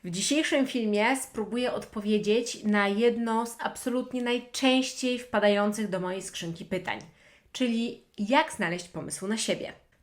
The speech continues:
To pytanie zadaje sobie bardzo wiele osób.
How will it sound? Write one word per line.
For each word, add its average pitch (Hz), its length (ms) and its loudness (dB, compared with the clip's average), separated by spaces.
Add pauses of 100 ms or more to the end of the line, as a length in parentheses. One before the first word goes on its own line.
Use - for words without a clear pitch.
(120)
To 359 120 6
pytanie 254 540 4 (300)
zadaje 254 420 4
sobie 233 720 0 (540)
bardzo 202 360 6
wiele 165 240 0
osób. - 320 -12